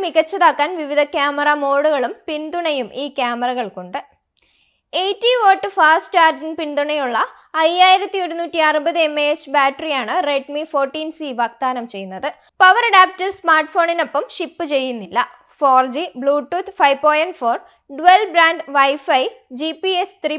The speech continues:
പോയിന്റ് ഫൈവ് എം എം ഓഡിയോ ജാക്ക്, യു എസ് ബി Type C പോർട്ട്, ആംബിയന്റ് ലൈറ്റ് സെൻസർ, ആക്സിലറോമീറ്റർ, വെർച്വൽ പ്രോക്സിമിറ്റി സെൻസർ, ഇ കോമ്പസ് തുടങ്ങിയ ഫീച്ചറുകളും ഇതിലുണ്ട്. സുരക്ഷയ്ക്കായി സൈഡ് മൗണ്ടഡ് ഫിംഗർ പ്രിന്റ് സെൻസറാണ് നൽകിയിരിക്കുന്നത്.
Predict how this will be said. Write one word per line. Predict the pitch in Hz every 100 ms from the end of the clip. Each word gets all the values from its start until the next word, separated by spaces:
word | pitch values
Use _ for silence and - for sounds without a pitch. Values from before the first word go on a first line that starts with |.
| -
പോയിന്റ് | 320 349 370
ഫൈവ് | 302 302 339 311
എം | 302
എം | 302 262
ഓഡിയോ | 262 285 302 302 240
ജാക്ക്, | 359 - _ _ _
യു | 302 349 359
എസ് | - 392
ബി | 392 370
Type | 269 285 - -
C | 302 339 330
പോർട്ട്, | 208 208 - -
ആംബിയന്റ് | 269 285 302 339 339 294
ലൈറ്റ് | 269 311 -
സെൻസർ, | 311 208 208 247 - _ _ -
ആക്സിലറോമീറ്റർ, | 302 311 370 359 349 359 302 226 240 453 - 262
വെർച്വൽ | 294 294 - 359 349
പ്രോക്സിമിറ്റി | 320 285 - 294 285 294 294 254
സെൻസർ, | 226 202 214 277 _ _ _ -
ഇ | 339 392 359
കോമ്പസ് | 330 320 370 -
തുടങ്ങിയ | 294 277 285 285
ഫീച്ചറുകളും | 285 277 320 277 220 262 -
ഇതിലുണ്ട്. | 214 208 190 180 - _ _ _ -
സുരക്ഷയ്ക്കായി | 392 403 440 466 453 339 330 453 -
സൈഡ് | 311 320 359 370
മൗണ്ടഡ് | 302 294 294 294
ഫിംഗർ | 330 277 285 294
പ്രിന്റ് | 311 320 302
സെൻസറാണ് | 269 277 330 254 214 349
നൽകിയിരിക്കുന്നത്. | 269 240 247 214 190 202 196 226